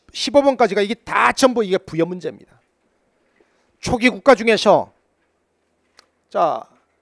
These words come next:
가장 많은 비중으로 나오고 있는 나라가 뭐라고? 부여입니다. 알겠죠? 부여가 단연-, 단연코 제일 많이 나옵니다. 자, 십일 번은 뭐 요거 쉽게 부여가 나오죠.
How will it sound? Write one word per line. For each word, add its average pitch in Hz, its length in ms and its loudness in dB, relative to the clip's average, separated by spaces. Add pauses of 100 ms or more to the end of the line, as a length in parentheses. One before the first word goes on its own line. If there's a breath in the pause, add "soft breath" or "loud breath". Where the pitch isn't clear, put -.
(180)
가장 277 440 -2
많은 247 260 2
비중으로 196 640 -8
나오고 170 320 -2
있는 160 180 -8
나라가 143 280 -4
뭐라고? 139 560 -2
부여입니다. 135 640 -8 (480)
알겠죠? 147 280 -10
부여가 190 520 -2
단연-, 175 540 -4 (420)
단연코 220 640 -4
제일 160 240 -8
많이 147 180 -6
나옵니다. 98 440 -16 (1000)
자, 156 160 0
십일 214 360 -4
번은 214 420 2 (1040)
뭐 165 300 2
요거 202 360 2
쉽게 - 380 -6
부여가 202 380 2
나오죠. 175 480 -2